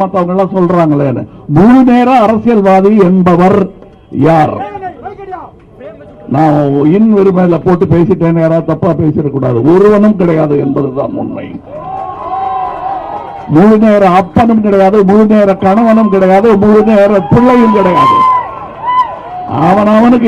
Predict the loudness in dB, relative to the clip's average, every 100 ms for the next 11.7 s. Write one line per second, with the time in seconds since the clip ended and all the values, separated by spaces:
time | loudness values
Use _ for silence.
0 | 2 2 2 2 2 2 2 2 2 2
1 | 2 2 2 2 2 2 2 2 2 2
2 | 0 0 2 2 2 2 2 0 0 0
3 | 0 0 0 0 0 0 -2 -4 -6 -8
4 | -12 -20 -20 _ -20 -20 -20 -20 -20 -20
5 | -6 -2 0 2 4 4 2 2 2 2
6 | 2 2 2 2 2 -2 -6 -10 -2 0
7 | 2 0 0 0 2 2 0 0 0 0
8 | -4 -6 -2 -2 -2 -6 -12 -16 -20 -20
9 | -20 -20 -18 -6 -2 0 0 0 0 0
10 | 0 2 0 2 0 0 2 2 0 0
11 | 0 0 0 0 0 2